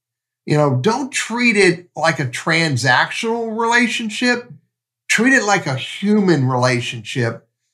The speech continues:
And then you get to meet people like John O'Connor, who, who I go to when I need sales training. You get to meet, keep people like Marianne and Kurt Hauser, who are business coaches, who own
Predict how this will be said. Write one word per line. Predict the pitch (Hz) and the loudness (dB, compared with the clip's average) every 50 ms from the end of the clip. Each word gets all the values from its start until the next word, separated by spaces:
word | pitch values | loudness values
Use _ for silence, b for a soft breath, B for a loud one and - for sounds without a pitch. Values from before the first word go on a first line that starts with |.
| _ _ - | _ _ -8
And | 143 139 | -4 0
then | 147 180 214 233 | 2 2 2 2
you | 247 233 | 2 2
get | 180 214 208 - | 2 2 2 2
to | 185 | 2
meet | 170 165 175 180 175 - - | 2 4 2 2 0 0 0
people | 160 180 170 - - 170 160 156 151 | 0 0 0 0 0 2 2 2 2
like | 151 147 147 139 127 120 107 | 2 2 2 2 0 -2 0
John | 160 156 165 185 190 190 | 2 4 6 6 6 6
O'Connor, | 185 175 - - - 190 190 208 202 196 160 139 123 117 | 4 2 0 -2 0 2 4 6 6 4 4 2 0 0
who, | 117 123 127 123 123 110 - | 0 0 0 0 -2 -4 -4
who | 135 139 151 | -4 -2 0
I | 147 143 147 131 | 0 0 0 0
go | 139 175 170 | 2 2 2
to | 160 170 - 175 165 | 2 4 4 4 4
when | 160 160 | 6 4
I | 156 151 | 0 0
need | 156 160 151 123 | 0 -2 -4 -4
sales | - - 160 165 165 165 160 131 | -4 -2 0 0 2 0 0 -2
training. | - - 143 131 127 120 | -4 -4 -4 -2 0 0
You | 123 | 0
get | 123 156 156 | 0 0 -2
to | 151 156 | 0 2
meet, | 170 170 139 120 - - - - _ - | 2 2 2 0 -6 -16 -20 -20 _ -4
keep | - 180 185 185 | -2 0 0 0
people | - 190 185 165 175 170 156 | 0 -2 -2 0 2 2 4
like | 151 147 147 135 135 | 4 4 2 2 0
Marianne | 139 156 175 196 202 202 202 190 185 185 180 175 170 160 | 0 2 2 2 2 2 2 0 0 0 0 0 0 0
and | 147 135 123 | 0 -2 -4
Kurt | - - 196 190 170 | -4 -4 -2 -2 -2
Hauser, | 160 - - - 165 175 185 185 180 139 139 131 120 117 | -4 -6 -10 -8 -6 -2 0 2 2 2 2 2 2 2
who | 127 147 | 2 2
are | 147 135 127 | 2 0 0
business | 117 160 185 180 170 180 170 - | 2 2 2 2 2 0 -4 -6
coaches, | - - 160 147 135 123 - 139 120 - B B B B B B B | -4 -2 -2 -2 0 -2 -4 -6 -6 -6 B B B B B B B
who | - 160 151 156 | 4 4 4 4
own | 156 165 180 180 175 175 | 2 2 2 2 0 -2